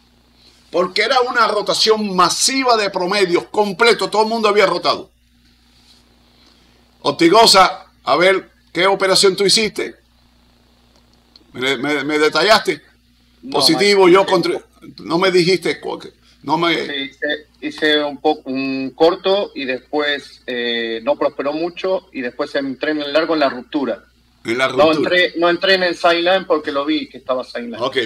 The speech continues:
Speaker 1: perfecto, qué bueno. Porque era para haber entrado ahí, sin duda de ningún tipo,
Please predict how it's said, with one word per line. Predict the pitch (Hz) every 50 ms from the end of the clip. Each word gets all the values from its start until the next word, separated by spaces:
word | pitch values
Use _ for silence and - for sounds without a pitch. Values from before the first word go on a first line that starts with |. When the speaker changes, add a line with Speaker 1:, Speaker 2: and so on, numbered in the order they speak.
| 104
Speaker 1:
perfecto, | - 147 151 139 - - 131 113 - 135 135
qué | 160 214
bueno. | 226 180 185 180 160 143 - - _ _ _ _ _ _ _ _ - - - - - _ _ -
Porque | - - - - 143
era | 151 156 160
para | - - 143 143
haber | 147 160 160 156
entrado | 156 160 147 185 175 165 165 165 165
ahí, | 165 180 202 - - _ _ _ _
sin | - - - - 185 180 180 185 190 190 196 190
duda | 185 262 294 320 302 285 277 262
de | 247 226 214
ningún | 214 214 214 214 214 208 226 247 254 254 254 226
tipo, | 170 226 220 196 143 - - -